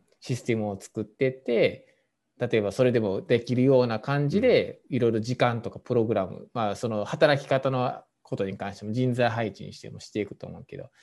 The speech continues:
Speaker 1: 一人の時もあったら三人の時もあってとか、まあ、五人の時もあってとか、なんかそんなんがあると、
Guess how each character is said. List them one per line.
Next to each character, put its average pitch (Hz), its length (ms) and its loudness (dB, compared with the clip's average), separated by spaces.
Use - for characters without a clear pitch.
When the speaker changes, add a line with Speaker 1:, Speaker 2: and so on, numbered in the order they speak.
Speaker 1:
一 - 40 -20
人 240 40 4
の 185 100 4
時 135 200 -2
も 104 120 -4
あ - 20 -4
っ - 60 -10
た 107 80 -2
ら 104 80 0
三 120 180 -6
人 147 100 -2
の 120 60 -4
時 110 200 -12
も 95 120 -12
あ - 40 -10
っ - 60 -20
て 95 240 -8
と - 120 -20
か、 - 280 -12
ま 117 120 -4
あ、 101 60 -4
五 139 160 4
人 143 140 4
の 110 80 -4
時 - 200 -12
も 50 120 -12
あ - 100 -20
っ - 20 -20
て - 200 -10
と - 100 -20
か、 98 80 -14
な 98 60 -16
ん - 20 -18
か 110 60 -16
そ - 120 -10
ん 131 100 -4
な 104 80 -6
ん 101 40 -12
が 92 80 -10
あ 95 60 -8
る 101 80 -12
と、 - 320 -10